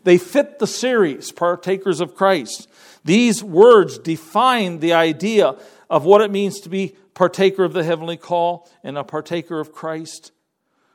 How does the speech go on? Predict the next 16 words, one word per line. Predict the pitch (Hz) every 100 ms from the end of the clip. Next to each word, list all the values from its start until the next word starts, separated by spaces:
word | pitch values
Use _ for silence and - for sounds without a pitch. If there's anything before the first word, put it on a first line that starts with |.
| _ _ -
Our | 147
salvation | 143 - 165 165 185 - 190
is | 156 131 160
not, | 170 180 _ _ _ -
as | 151
I | 165
said | - 170 170
before, | 185 160 151
a | -
spectator | - 170 151 - 151 165
sport. | 151 - 156 156 - -
It's | 143
an | 147 -
active, | 151 165 - 196 190 - _ _ _ -
interactive | 226 226 175 160 151 - 165 - _ -
relationship | 160 175 208 196 170 - 165 165